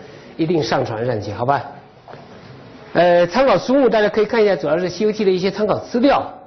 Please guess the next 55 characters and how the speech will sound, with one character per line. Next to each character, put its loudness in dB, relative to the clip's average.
然 2
后 4
几 -4
部 0
有 0
关 0
于 2
《西 -4
游 0
记》 -6
的 -6
书， -4
呃， 2
有 2
早 0
期 -6
的， 0
有 0
现 -2
代 -2
的， -10
有 -2
比 0
较 2
近 0
的， -6
是 -10
吧？ 0
包 0
括 0
国 0
外 2
学 -4
者 -10
的， -12
国 0
外 2
学 -2
者 0
研 -4
究 -4
《西 -8
游 0
记》 -4
还 -4
是 -8
很 -8
深 -2
入， 0
一 -4
些 -2
日 -2
本 -8
学 -12
者， -10